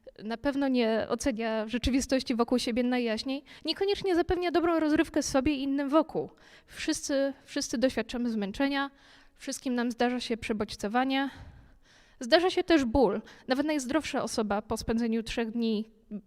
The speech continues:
bieganiu, na bieganiu po lesie może czuć się źle, może się czuć zmęczona, może sobie naciągnąć ścięgno, może wbiec w drzewo i uszkodzić sobie rękę.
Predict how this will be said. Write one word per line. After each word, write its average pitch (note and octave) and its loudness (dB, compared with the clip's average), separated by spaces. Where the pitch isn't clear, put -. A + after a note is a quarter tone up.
bieganiu, A3 2
na A3+ 2
bieganiu A#3 2
po A#3 -2
lesie G#3+ -2
może A3 0
czuć G#3+ -4
się A3 -4
źle, G#3+ -4
może A3 -2
się G#3+ -4
czuć G#3+ -4
zmęczona, G#3+ -6
może D4 2
sobie C#4 -4
naciągnąć C#4 -4
ścięgno, G3+ -10
może B3 -2
wbiec A3 -4
w G#3+ -2
drzewo G#3+ -2
i G3+ -2
uszkodzić G#3+ -6
sobie G#3 -4
rękę. F3+ -6